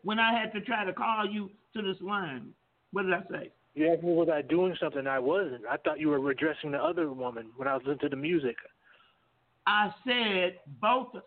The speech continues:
Speaker 1: This is, that's what got you in trouble. You see that?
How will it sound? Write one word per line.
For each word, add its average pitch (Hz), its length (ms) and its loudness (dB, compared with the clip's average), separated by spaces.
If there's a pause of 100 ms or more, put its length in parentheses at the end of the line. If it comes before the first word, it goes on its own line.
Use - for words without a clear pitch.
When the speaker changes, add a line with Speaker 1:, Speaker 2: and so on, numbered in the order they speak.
(180)
Speaker 1:
This 262 220 -6
is, 240 80 -8 (440)
that's 254 180 -4
what 220 140 -10
got 214 220 -2
you 226 120 -6
in 220 120 -6
trouble. - 340 -6 (560)
You 170 160 -8
see 254 140 4
that? 262 220 4